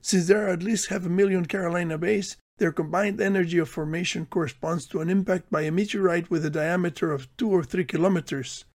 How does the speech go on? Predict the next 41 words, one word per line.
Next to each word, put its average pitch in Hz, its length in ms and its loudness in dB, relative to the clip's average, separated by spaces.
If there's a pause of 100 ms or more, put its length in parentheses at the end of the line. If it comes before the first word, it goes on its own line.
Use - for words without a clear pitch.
(340)
From 175 180 0
the 165 100 2
combined 170 600 0
volumes 175 600 0
of 156 160 -2
the 156 120 -2
glacier 175 420 -2
ice 151 300 -4
projectiles, 165 800 0
we 180 100 2
can 175 160 0
also 220 280 0
calculate 165 580 2
that 160 120 0
about 160 340 0
one 220 200 4
point 190 320 -2
five 170 320 -2
trillion 196 440 2
cubic 185 420 0
meters 175 320 2
of 147 140 -2
ice 185 320 2 (100)
were 165 200 4
ejected 170 500 2
by 160 140 0
the 170 140 0
extraterrestrial 156 800 -2
impact. 151 520 -6 (600)
The 175 80 2
saturation 190 720 2
bombardment 165 680 0
by 160 120 -2
the 151 120 -4
secondary 180 640 0
impacts 185 380 -2
of 147 140 -4
the 156 120 0
ejected 151 460 0
ice 143 160 0
boulders 185 560 0